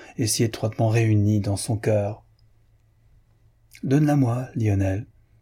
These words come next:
Il lui tendit l'enfant, puis, s'inclinant très bas devant madame Sorel, qui n'eut pas même l'air de le voir, il sortit de la chambre. Bientôt, la garde rentra, après un coup léger frappé à la porte,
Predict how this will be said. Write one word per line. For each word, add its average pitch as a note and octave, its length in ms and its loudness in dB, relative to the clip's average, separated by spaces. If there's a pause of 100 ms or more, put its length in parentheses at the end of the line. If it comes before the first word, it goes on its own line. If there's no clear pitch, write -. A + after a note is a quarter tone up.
(1080)
Il A#2 120 2
lui A2 100 2
tendit A2 260 4
l'enfant, A2 460 0
puis, A2+ 340 -2
s'inclinant A2 540 2
très A2+ 160 -2
bas A2 240 2
devant G#2+ 260 0
madame G2+ 260 2
Sorel, G#2+ 480 0 (520)
qui - 140 -2
n'eut G#2 300 4
pas G#2+ 120 0
même A2 320 4
l'air G#2 260 2
de G#2 100 -2
le G2 100 0
voir, A2+ 440 -2 (100)
il A2+ 140 0
sortit - 300 0
de G2 60 0
la G2+ 120 0
chambre. G2 480 -2 (1120)
Bientôt, C3 460 2
la C3 140 2
garde A#2+ 300 0
rentra, A2+ 600 -2 (300)
après - 280 -4
un A2+ 120 2
coup B2+ 160 0
léger A#2 300 2
frappé G#2+ 320 -2
à G2+ 60 2
la - 100 0
porte, - 480 -6